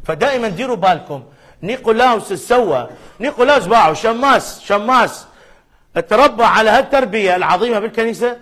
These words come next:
شو يقول؟ يقول، آه، يقول: "إن الله لم يخلق العالم، بل هناك قوة أخرى خلقت العالم".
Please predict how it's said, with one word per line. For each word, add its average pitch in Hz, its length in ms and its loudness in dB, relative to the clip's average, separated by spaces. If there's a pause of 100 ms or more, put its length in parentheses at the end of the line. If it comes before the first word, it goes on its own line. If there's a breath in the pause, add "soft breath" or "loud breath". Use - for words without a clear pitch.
(140)
شو - 140 -6
يقول؟ 160 340 -4 (920 soft breath)
يقول، 220 440 0
آه، 208 540 2 (240 loud breath)
يقول: 220 480 -2 (480 loud breath)
"إن 233 300 0
الله 220 600 0
لم 254 200 -2
يخلق 165 460 -4
العالم، 151 680 -4 (380 soft breath)
بل 190 200 -2
هناك 190 360 -4
قوة 208 460 -2
أخرى 190 300 0
خلقت 147 520 -4
العالم". 107 380 -8